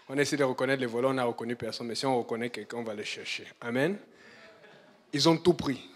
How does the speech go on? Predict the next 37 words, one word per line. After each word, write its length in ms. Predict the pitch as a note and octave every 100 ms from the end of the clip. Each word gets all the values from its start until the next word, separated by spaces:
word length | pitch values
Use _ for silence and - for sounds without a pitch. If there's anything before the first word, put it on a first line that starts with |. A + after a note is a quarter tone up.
| - - _ _ _ _ _ _ _ _
Écran 440 | - C3+ - E3+ F3
d'ordinateur, 1200 | D#3 C#3+ D3+ D3 C#3+ E3+ E3 D#3 D#3 D#3 D#3 D#3
mes 200 | C3+ C#3
trépieds, 640 | C#3 - D3 - D#3 D#3 C#3+
je 140 | B2+
veux 100 | C#3
dire, 240 | C#3 C#3
ça 120 | C3 C3+
avait 160 | C#3+
une 120 | C#3+
valeur 260 | C3 B2+ C3+
sentimentale. 720 | - B2 B2 B2 A#2 A#2 A#2 G#2+ - - - -
Tu 80 |
sais, 80 | D3
je 80 | C#3
préférais 420 | C3+ C#3 C#3 E3
même 160 | F3+ F#3
encore 240 | D3 D#3+
mon 180 | D3+ C#3+
écran 300 | C3+ - D#3+
que 100 | D#3+
le 120 | C#3+
nouvel 240 | B2+ C3+ C3
ordinateur 520 | A#2+ A#2+ A#2+ - C3
parce 220 | B2 B2
qu'on 480 | C#3 C3 - D3+ D3+
a 60 |
eu 60 | E3
des 100 | D3
petits 160 | - -
problèmes 360 | - C3 C#3+
pendant 200 | D3+ C3+
la 100 | C3+
conférence 680 | A#2+ A#2+ A#2+ A#2+ E3+ A3 -
sur 140 | -
le 80 | C3+
son, 300 | - C3 E3